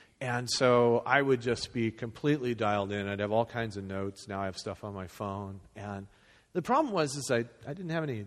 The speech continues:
adventure along the way either. It was only just stuff that I had planned out.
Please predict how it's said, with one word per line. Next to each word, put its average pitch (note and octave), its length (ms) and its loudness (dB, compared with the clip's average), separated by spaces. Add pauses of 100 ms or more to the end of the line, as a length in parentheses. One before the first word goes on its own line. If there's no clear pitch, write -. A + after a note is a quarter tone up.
(140)
adventure A#2 380 -8
along F#2+ 300 -8
the F#2+ 60 -12
way F#2 180 -8
either. G2 280 -2
It F#2+ 80 -14
was G2 140 -16
only G#2 280 -6
just G2+ 280 -10 (380)
stuff - 340 -14
that E2+ 140 -14 (260)
I F#2 80 -12
had G2 180 -8
planned G2 300 -10
out. G2 260 0